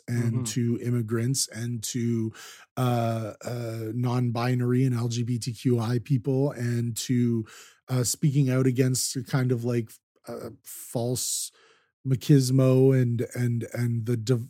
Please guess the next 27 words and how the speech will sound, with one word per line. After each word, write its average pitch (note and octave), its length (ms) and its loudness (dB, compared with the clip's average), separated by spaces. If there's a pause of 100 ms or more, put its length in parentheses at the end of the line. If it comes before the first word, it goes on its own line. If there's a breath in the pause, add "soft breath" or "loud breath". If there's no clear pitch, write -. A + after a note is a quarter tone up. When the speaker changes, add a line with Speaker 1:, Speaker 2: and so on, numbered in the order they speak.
Speaker 1:
these A#2 420 -2
weird B2+ 400 2
divisions B2+ 760 0 (460 loud breath)
and B2 360 2
this B2 180 2
whole C3 360 4
idea B2+ 540 4
of, A#2+ 520 0 (440 soft breath)
you C#3 200 6
know, A#2 400 0 (400 soft breath)
uh, A#2 680 0 (100)
of A#2+ 240 -4
identity C3 840 4
and A#2 220 0
all B2+ 280 0
the, C3 140 -2
and C3 200 0
they're B2+ 160 4
just C#3+ 220 0
trying C#3+ 220 2
to B2 80 0
shatter D3+ 560 0
all B2+ 180 -2
of A#2 140 -4
these, A#2+ 240 0
like, A#2 280 -4 (400 soft breath)
negative, C3 800 2